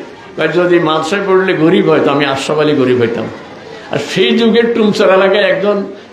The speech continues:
ডিগ্রি ফার্স্ট ছিলেন, ওই জমানায় বিএ ফার্স্ট মানুষের হাতে গোনা, পুরা থানা খুঁজলে একজন দুইজন। উনি বলতেন, "যদি ইংরেজি পড়লে ধনী হয়, অমুক ধনী হইতো, সে লোকটা আবার গরিব ছিল।"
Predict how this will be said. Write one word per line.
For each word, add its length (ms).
ডিগ্রি 340
ফার্স্ট 240
ছিলেন, 280
ওই 80
জমানায় 460
বিএ 300
ফার্স্ট 260
মানুষের 340
হাতে 280
গোনা, 280
পুরা 440
থানা 240
খুঁজলে 360
একজন 320
দুইজন। 260
উনি 160
বলতেন, 360
"যদি 200
ইংরেজি 420
পড়লে 200
ধনী 300
হয়, 540
অমুক 380
ধনী 220
হইতো, 300
সে 120
লোকটা 260
আবার 140
গরিব 260
ছিল।" 240